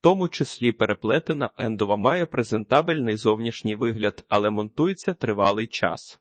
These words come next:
Який матеріал вибрати? Особливої різноманітності матеріалів для виготовлення ендови немає. Незалежно від покриття покрівлі, цей елемент може бути виконаний з оцинкованої сталі, металевого листа з полімерним покриттям.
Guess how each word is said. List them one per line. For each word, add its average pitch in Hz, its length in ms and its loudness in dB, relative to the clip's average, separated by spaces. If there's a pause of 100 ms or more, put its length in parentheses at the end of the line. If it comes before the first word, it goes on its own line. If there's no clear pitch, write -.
(120)
Який 131 360 4
матеріал 123 600 4
вибрати? 127 580 -2 (140)
Особливої 180 680 0
різноманітності 120 920 0
матеріалів 113 760 2
для 110 160 4
виготовлення 110 800 0
ендови 110 400 -2
немає. 127 520 2 (180)
Незалежно 120 680 2
від 107 180 -2
покриття - 580 0
покрівлі, 123 580 0
цей 120 340 2
елемент 110 480 0
може 127 300 2
бути 107 320 2
виконаний 117 580 0
з - 220 -18
оцинкованої 104 840 0
сталі, 107 520 0 (200)
металевого 110 680 6
листа 113 400 2
з - 80 -14
полімерним 117 720 2
покриттям. 110 720 2